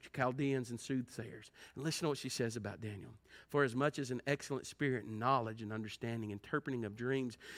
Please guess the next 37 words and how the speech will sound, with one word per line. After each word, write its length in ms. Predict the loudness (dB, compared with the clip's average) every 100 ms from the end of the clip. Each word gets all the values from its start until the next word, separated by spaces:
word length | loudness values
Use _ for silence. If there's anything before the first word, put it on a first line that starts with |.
| -4 0
and 120 | 0
showing 440 | 4 6 8 8
of 100 | 6
hard 260 | 6 4 4
sentences, 540 | 2 2 2 -2 0
and 100 | 0
dissolving 540 | 0 4 8 8 6 2
of 140 | 2
doubts 340 | 4 4 2
were 100 | -4
found 400 | 0 2 2 2
in 100 | 0
the 80 | -2
same 300 | -2 -2 -2
Daniel, 440 | 0 -2 -2 -4 -6 -12 4
whom 220 | 8 8
the 80 | 6
king 460 | 4 4 6 4 4
named," 360 | 4 4 2
listen 280 | 0 0 0
to 40 |
this, 160 | -2 -4 -18 -10 4
"whom 200 | 6 6
the 100 | 2
king 400 | 2 2 4 2
named 320 | 2 -2 2
Belteshazzar." 920 | 0 0 -4 -6 -6 -6 -10 -12 -16 _ _ _ _ _ _ _ _ -20 _ -6
But 120 | 0
listen 260 | 0 0 -4
to 60 |
this, 140 | -4 -2
mama. 340 | 0 0 -4 -10 -20 -20 -20 _
She 120 | -10 -4
said, 200 | -2 2
"Now 220 | 6 6
let 240 | 4 2
Daniel 640 | 2 4 4 2 -2 -8